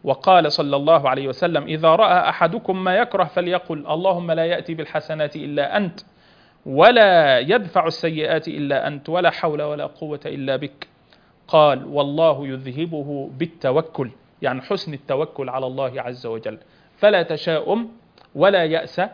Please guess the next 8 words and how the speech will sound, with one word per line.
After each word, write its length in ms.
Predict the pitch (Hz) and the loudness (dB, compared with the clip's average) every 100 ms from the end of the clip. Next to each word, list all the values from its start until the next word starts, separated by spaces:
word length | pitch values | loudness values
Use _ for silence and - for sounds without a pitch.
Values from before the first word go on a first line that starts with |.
| - | -10
من 160 | 139 143 | -10 -2
روح 260 | 151 147 | -2 -2
الله، 340 | 147 135 180 226 - _ _ - | -4 0 0 0 -4 _ _ -6
وإنما 680 | 143 - 175 160 147 143 135 | -2 -2 -4 -4 -4 -6 -6
نتفاءل 760 | 143 151 139 170 160 143 139 | -6 -6 -6 -4 -2 -4 -6
ونحسن 640 | 131 135 220 - - 160 | -4 -4 -6 -10 -10 -8
الظن 420 | 143 135 160 156 135 | -8 -4 -4 -4 -6
بالله 540 | 135 131 139 131 123 | -6 -2 -2 -4 -10